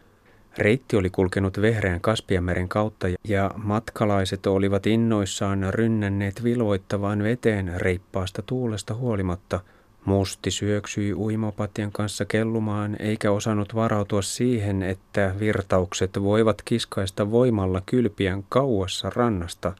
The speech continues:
Lisäksi maailman suurimman järven vähäsuolaisuus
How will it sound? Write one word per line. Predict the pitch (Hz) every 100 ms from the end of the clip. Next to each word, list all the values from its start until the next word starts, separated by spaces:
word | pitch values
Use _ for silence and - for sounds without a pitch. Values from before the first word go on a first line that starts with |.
| _ _ _ _ _ -
Lisäksi | 98 98 92 -
maailman | 95 98 101 101
suurimman | 92 110 104 98 95 92
järven | 95 104 113 101 92 95
vähäsuolaisuus | 101 107 - 92 90 92 90 95 92